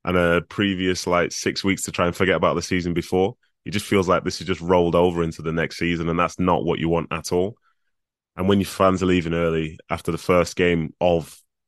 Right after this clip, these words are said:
the first away game of the season, it's not, um, I imagine the mood in the camp isn't great.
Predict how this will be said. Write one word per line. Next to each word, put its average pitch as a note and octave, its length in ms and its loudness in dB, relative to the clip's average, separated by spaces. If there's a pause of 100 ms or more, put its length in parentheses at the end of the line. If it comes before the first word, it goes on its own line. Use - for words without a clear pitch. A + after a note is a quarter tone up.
(360)
the F#2 60 -10
first G2 300 -2
away F2 240 4
game D#2+ 300 0
of D#2 160 -6
the E2 100 -6
season, D#2 460 -2
it's - 160 -8
not, F#2+ 240 0
um, D#2+ 560 0 (420)
I F#2+ 80 -6
imagine F#2+ 320 0
the F#2 60 2
mood F2+ 240 2
in E2 80 -2
the D#2+ 60 -4
camp D#2+ 260 -4 (100)
isn't D#2+ 320 -2
great. D#2 460 -4